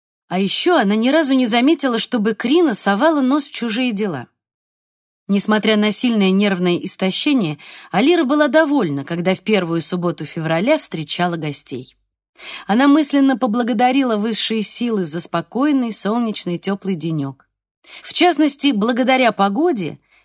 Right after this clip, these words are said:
первый день в поместье для Дуни, Адрианы и Аманды должен был стать незабываемым.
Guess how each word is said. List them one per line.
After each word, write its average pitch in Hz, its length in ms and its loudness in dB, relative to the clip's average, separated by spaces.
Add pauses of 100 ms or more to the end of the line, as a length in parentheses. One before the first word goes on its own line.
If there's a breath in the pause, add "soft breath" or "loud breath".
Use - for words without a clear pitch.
первый 269 340 2
день 285 200 2
в - 80 -8
поместье 262 540 0
для 196 220 2
Дуни, 220 420 2
Адрианы 170 540 0
и 147 40 -2
Аманды 190 480 0
должен 190 400 -2
был 165 120 -6
стать 190 320 -4
незабываемым. 170 880 -4